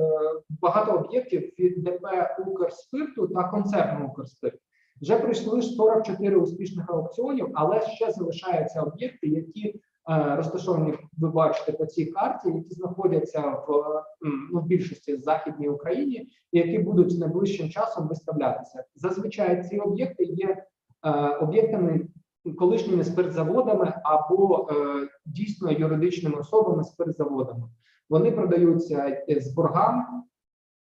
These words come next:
але, е, в-, в-, е, деякі, деякі з них, е, н-, не в задовіль-, в задовільному стані, а деякі з них можуть бути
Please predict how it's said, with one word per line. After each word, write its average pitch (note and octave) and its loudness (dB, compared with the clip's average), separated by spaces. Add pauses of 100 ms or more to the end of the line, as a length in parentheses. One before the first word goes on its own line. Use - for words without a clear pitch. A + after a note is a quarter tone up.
(240)
але, E3 4
е, - 2 (120)
в-, D3 0 (360)
в-, E3+ -2
е, C#3+ 0
деякі, E3+ 4 (100)
деякі F3+ 4
з E3 0
них, E3+ -2
е, C#3+ -2
н-, E3 -4
не F3 2
в - 0 (100)
задовіль-, F3 -2 (200)
в - -20
задовільному B3 0
стані, - -2
а D3+ -6
деякі - -2
з - -14
них G#3 -6 (420)
можуть F3+ 4
бути E3+ 2